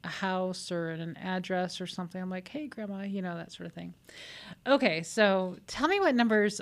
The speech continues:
are fun and important to you and that you actually see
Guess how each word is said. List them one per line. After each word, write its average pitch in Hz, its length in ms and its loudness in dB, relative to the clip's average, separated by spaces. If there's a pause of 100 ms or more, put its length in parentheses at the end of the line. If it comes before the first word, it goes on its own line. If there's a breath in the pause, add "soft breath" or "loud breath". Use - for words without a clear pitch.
(140)
are 185 400 4
fun 208 380 0
and 190 140 2
important 180 500 -4
to - 120 -6
you 175 480 -4 (220)
and 180 280 -2
that 175 160 -2
you 180 200 -4
actually 175 320 -6
see 175 720 -6